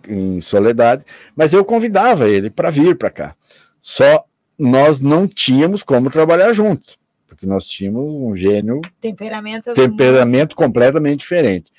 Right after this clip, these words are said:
Speaker 1: Então, eu disse pra ele, "A hora que você quiser ir, você vai e eu te arrumo uma empresa pra você trabalhar." Então, agora eu gostaria que ele fizesse
Speaker 2: <laughs>
Speaker 1: o introito da vida dele pra cá, né?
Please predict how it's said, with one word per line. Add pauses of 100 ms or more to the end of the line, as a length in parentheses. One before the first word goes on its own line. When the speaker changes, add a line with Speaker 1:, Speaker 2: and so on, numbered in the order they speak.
(380)
Speaker 1:
Então,
eu
disse
pra
ele,
"A
hora
que
você
quiser
ir, (240)
você
vai (400)
e
eu
te
arrumo
uma
empresa
pra
você
trabalhar." (460)
Então,
agora
eu
gostaria
que
ele
fizesse
Speaker 2:
<laughs>
Speaker 1:
o
introito
da
vida
dele
pra
cá,
né?